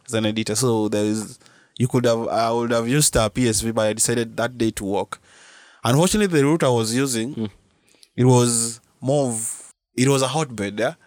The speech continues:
Speaker 1: Hotbed of drug, uh, dr-, is drug trafficking and all that. So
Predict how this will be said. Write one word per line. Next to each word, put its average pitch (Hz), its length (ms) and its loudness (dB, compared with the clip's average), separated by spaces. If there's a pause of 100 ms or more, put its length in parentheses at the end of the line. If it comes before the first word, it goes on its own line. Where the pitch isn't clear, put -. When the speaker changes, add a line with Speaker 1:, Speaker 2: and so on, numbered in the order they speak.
(120)
Speaker 1:
Hotbed 139 440 0
of 113 600 -4
drug, 127 480 -2 (460)
uh, 120 160 -4
dr-, 123 320 -6
is 123 320 -6
drug 135 320 -4
trafficking 127 340 -8
and 117 120 -4
all 135 180 -4
that. 104 240 -6
So 117 440 -6